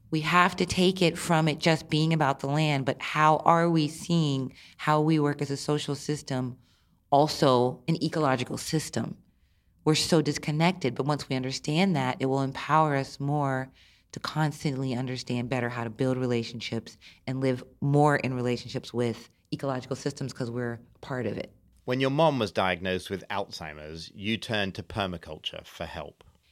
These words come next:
Speaker 1: She's been living with me for about seven years. And so as that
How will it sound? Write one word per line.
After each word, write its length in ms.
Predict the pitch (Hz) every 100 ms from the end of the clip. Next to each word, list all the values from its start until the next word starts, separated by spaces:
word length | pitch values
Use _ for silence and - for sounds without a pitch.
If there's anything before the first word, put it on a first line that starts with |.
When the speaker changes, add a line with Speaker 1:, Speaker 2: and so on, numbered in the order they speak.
| _
Speaker 1:
She's 260 | - - 156
been 140 | 151
living 200 | 135 139
with 180 | 143 139
me 80 | 135
for 100 | -
about 240 | 127 123
seven 320 | - 127 120
years. 580 | 120 117 107 98 - - _ _ _ _ _ _ -
And 720 | 135 127 123 123 120 120 - _
so 800 | - - - 147 135 127 123 113 - _ _ _ _ _ -
as 360 | 151 165 170
that 300 | 165 147 143